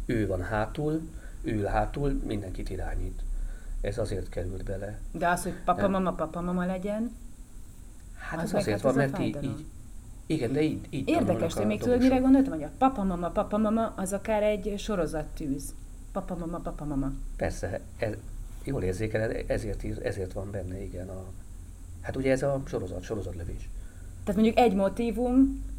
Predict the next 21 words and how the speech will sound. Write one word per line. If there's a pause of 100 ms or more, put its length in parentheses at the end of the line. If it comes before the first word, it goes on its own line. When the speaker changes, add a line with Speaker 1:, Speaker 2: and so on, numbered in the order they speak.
(320)
Speaker 2:
hirtelen
egy
csomó
mindent
tud
jelenteni.
Speaker 1:
Igen,
igen,
de,
de
én
nem,
nem,
nem
erre
gondoltam,
amikor
azt
mondtam,
hogy,
ö,